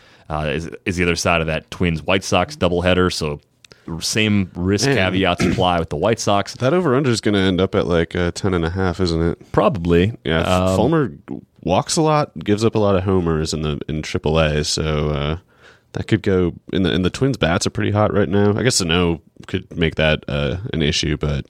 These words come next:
Speaker 2: yeah. Anyway, bad pitchers.
Speaker 1: I think my first stack target is Chris Smith. I mean, going into Baltimore,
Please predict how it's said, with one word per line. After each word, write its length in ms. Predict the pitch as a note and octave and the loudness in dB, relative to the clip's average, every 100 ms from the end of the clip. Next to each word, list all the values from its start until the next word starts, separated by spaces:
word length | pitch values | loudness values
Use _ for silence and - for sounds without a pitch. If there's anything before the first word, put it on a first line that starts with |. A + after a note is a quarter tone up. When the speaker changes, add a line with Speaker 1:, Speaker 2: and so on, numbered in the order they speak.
| _ | _
Speaker 2:
yeah. 240 | - A#1+ F2 - | -6 -4 -6 -4
Anyway, 360 | D#2+ C#2+ C#2+ E2+ - | -2 0 -2 -4 -2
bad 200 | E2+ D#2+ | 0 0
pitchers. 420 | - - - - - | -2 -4 -4 -6 -4
Speaker 1:
I 100 | B2 | 0
think 140 | E3 E3+ | 2 2
my 100 | A#2+ | 0
first 480 | - - D3 C#3+ - _ | -2 0 0 0 -10 _
stack 480 | - - - F#2+ - | -8 -6 -2 -2 -2
target 340 | - F#2 E2+ | 0 0 0
is 120 | E2 - | -6 -6
Chris 240 | - G2 | 0 0
Smith. 520 | - F2+ F#2 D2+ - - | 0 0 0 -4 -14 -6
I 40 | |
mean, 300 | E2+ E2 E2 | -4 -2 -4
going 280 | G2 G2 G#2+ | -2 0 -2
into 300 | B2 B2+ D3+ | -2 0 0
Baltimore, 720 | B2 G#2+ G2+ F#2+ E2+ E2 G2+ | 0 0 0 0 0 0 -4